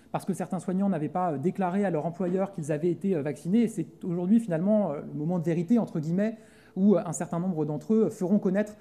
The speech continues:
leur statut vaccinal à leur, euh, employeur. Je disais que nous allons, nous allions appliquer cette règle partout, en faisant preuve au cas par cas de fermeté et de discernement. J'évoquais tout à l'heure la situation hospitalière encore très tendue,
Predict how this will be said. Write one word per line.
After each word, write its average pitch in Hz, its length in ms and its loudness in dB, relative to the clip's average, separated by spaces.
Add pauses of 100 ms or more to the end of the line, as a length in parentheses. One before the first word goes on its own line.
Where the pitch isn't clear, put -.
(200)
leur 165 120 -2
statut - 260 -4
vaccinal 180 540 -2 (100)
à 170 100 -6
leur, 175 240 -2
euh, 151 160 -6 (200)
employeur. 156 440 -6 (460)
Je 170 60 0
disais 185 220 4
que 226 100 -4
nous 175 80 2
allons, 180 400 0
nous 165 160 -2
allions 202 220 4
appliquer 196 500 -2
cette 165 160 -8
règle 196 380 -4 (480)
partout, 226 400 0 (640)
en 165 60 -10
faisant 196 240 2
preuve 214 220 0
au 190 40 0
cas 196 120 -2
par 185 160 -4
cas 240 140 0
de 220 120 4
fermeté 208 720 0
et 165 40 -6
de 160 100 -2
discernement. 170 540 -4 (640)
J'évoquais 170 320 2
tout 214 120 -4
à 196 100 0
l'heure 214 100 2
la 185 80 2
situation 185 720 0 (260)
hospitalière 196 600 2
encore 170 260 -2
très - 240 2
tendue, 214 380 6